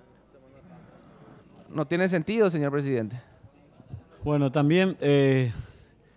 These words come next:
Speaker 2: lo que pasa es que se pidió en preferencia en esta extraordinaria. O sea,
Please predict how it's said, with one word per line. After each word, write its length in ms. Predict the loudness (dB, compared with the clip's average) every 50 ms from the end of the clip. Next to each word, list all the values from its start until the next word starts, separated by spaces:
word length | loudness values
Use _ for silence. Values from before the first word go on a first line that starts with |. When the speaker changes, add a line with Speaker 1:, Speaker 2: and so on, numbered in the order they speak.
| _ _ _ _ _ _ _ _ _ _
Speaker 2:
lo 80 | -6 -4
que 80 | -2 2
pasa 240 | 2 2 2 2
es 80 | 0 0
que 80 | 0 0
se 100 | 0 0
pidió 460 | 0 0 0 2 2 2 0 -2 -2
en 180 | -4 -4 -4
preferencia 720 | -4 -4 -2 -2 0 2 2 2 2 0 0 -2 -4 -4 -4
en 160 | -6 -4 -2
esta 240 | -2 -2 -2 -2 -2
extraordinaria. 800 | -4 -2 -2 -4 -4 -4 -4 -6 -8 -10 -12 -12 -14 -16 -20 -20 -20 -20 _
O 120 | -18 -18
sea, 380 | -14 -12 -10 -10 -10 -10 -12 -14